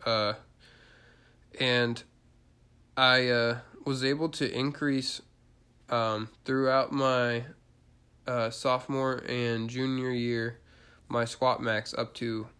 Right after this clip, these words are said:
five hundred. And again, this was on a, uh, six rep, estimated one rep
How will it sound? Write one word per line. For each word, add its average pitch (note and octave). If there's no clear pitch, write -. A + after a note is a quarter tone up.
five A#2
hundred. A2
And A#2
again, A#2+
this A#2+
was A#2+
on A#2+
a, A2+
uh, A2
six -
rep, B2
estimated A#2
one A#2
rep A#2